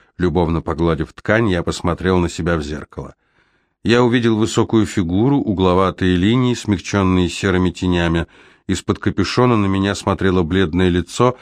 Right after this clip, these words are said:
насторожённое и внимательное. Карие глаза в обрамлении жёстких чёрных волос.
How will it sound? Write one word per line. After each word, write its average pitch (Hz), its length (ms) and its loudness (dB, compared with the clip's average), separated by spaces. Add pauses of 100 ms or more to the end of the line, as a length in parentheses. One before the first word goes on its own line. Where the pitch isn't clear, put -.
(260)
насторожённое 95 920 2
и - 20 0
внимательное. 80 960 -2 (500)
Карие 92 420 0
глаза 92 460 0
в 107 40 0
обрамлении 92 640 2
жёстких 90 520 -4
чёрных 87 500 -2
волос. 85 440 0